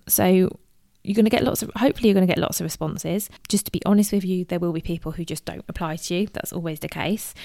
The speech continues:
So I suggest contacting as many suppliers as is, you know, feasible for you.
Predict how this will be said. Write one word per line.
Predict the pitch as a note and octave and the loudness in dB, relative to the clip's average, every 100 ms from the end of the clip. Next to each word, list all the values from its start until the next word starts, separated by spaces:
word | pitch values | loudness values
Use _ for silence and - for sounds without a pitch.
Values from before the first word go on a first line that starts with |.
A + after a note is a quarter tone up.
| - - | -18 -16
So | - F#3+ | -6 -2
I | F3 | -2
suggest | E3+ E3+ E3 - - | -2 0 0 0 -6
contacting | F3 E3 - - - D#3+ D#3 D#3 - - - - - | -6 -4 -4 -8 -6 -6 -6 -10 -14 -20 -20 -20 -12
as | - | -6
many | E3+ D#3+ | -4 -4
suppliers | - - E3+ D#3+ E3+ | -6 -4 -2 -2 -4
as | - E3 | -6 -6
is, | D#3 D#3 - - - - - | -6 -8 -16 -20 -20 -20 -8
you | F3+ | -6
know, | E3+ | -4
feasible | D#3 G3 E3+ E3+ D3 | -2 -2 -2 -4 -8
for | D3+ - | -6 -6
you. | D3+ - A3 | -6 0 -2